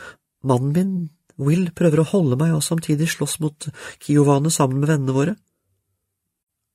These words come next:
Kommentar. Jeg forsterker bildet av et beskyttende skjold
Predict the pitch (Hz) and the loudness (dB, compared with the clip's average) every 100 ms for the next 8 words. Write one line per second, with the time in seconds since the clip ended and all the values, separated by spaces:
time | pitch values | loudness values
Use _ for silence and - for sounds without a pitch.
0 | _ _ - 67 65 65 64 - - _ | _ _ -10 -6 -4 -2 -4 -6 -20 _
1 | _ _ _ _ _ _ _ _ _ _ | _ _ _ _ _ _ _ _ _ _
2 | _ _ - 73 110 - 82 - 113 120 | _ _ -10 -4 0 2 0 0 2 2
3 | 71 87 101 85 - - - 90 - 92 | 2 2 4 2 0 -4 -2 -4 -4 -4
4 | 98 90 87 90 | -2 0 0 -2